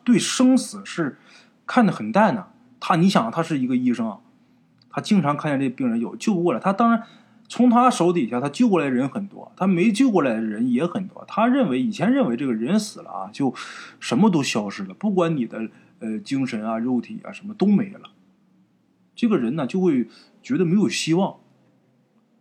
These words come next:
当他有，有过这次体验之后，他突然间觉得这个世界特别美好。为什么？因为他想了，呃，这只不过是一个过程，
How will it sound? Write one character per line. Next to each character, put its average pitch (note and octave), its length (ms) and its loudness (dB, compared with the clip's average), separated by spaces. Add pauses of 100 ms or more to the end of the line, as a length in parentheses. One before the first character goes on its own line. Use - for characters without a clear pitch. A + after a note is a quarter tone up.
(440)
当 B3 200 4
他 G#3 400 2
有， A2 320 -2
有 B2+ 180 0
过 A3 220 2
这 G3 180 2
次 D#3 160 -4
体 A#2 240 -8
验 A#2 180 -4
之 A#2 120 -8
后， G#2+ 200 -10
他 - 160 -12
突 - 220 -2
然 F3 120 0
间 D#3 200 -4
觉 A2 220 -8
得 B2 80 -4
这 C3+ 80 -6
个 B2 60 -4
世 B2+ 180 -6
界 C3 100 -2
特 B2+ 160 -6
别 A#2 100 -4
美 G2+ 200 -4
好。 F2+ 200 -12 (460)
为 G3 180 4
什 G2+ 140 -6
么？ F2+ 140 -12 (340)
因 D3+ 160 -2
为 C#3+ 80 -4
他 D#3 180 -6
想 - 220 -10 (160)
了， - 100 -20 (440)
呃， B2 100 -12
这 D3+ 160 -2
只 - 160 -8
不 A#2 180 -14
过 E3 80 0
是 D3 160 -4
一 A2+ 60 0
个 A#2+ 80 -2
过 B2 300 -2
程， - 160 -18